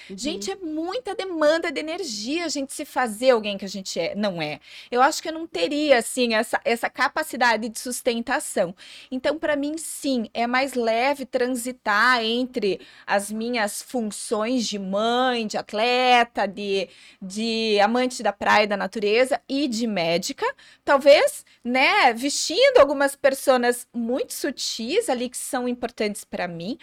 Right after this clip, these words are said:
Speaker 2: mas eu acho que, no fundo, essa identidade autêntica e genuína de quem eu sou, Vanessa,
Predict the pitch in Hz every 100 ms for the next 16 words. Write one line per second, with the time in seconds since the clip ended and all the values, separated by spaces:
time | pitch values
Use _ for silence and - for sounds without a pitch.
0 | - - - 269 302 349 494 392 339 -
1 | - 294 294 285 - - 285 339 480 233
2 | 208 - - - 247 294 254 269 269 269
3 | 208 214 240 240 233 214 - 226 262 -
4 | 247 233 214 202 202 214 - 240 262 269
5 | - 214 220 196 190 226 285 - 180